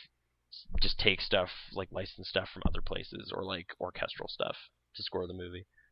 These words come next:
I don't know. It's a weird thing. Anyway, robots, Tron,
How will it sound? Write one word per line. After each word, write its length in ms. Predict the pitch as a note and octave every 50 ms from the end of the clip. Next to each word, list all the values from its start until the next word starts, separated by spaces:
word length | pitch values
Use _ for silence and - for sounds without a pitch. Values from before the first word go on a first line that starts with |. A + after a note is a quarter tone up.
| - - -
I 140 | - A2 -
don't 100 | G2+ -
know. 60 | -
It's 100 | - -
a 40 | - -
weird 160 | - - -
thing. 140 | - - - - - - - - -
Anyway, 460 | - D3 D3 C#3+ C3+ A2 G2 F#2+ F2+ - - - - - - - - - - _ _ _ _ -
robots, 920 | G#2 A#2 A#2+ A#2 A2 A2 G#2+ G#2+ G#2 G2+ - - - - - - - - - _ _ _ _ _ _ _ _ _ -
Tron, 1000 | - - - - - A#2 A2+ A#2+ B2 B2 A#2+ G#2 F2 E2+ E2+ - - - - A#2+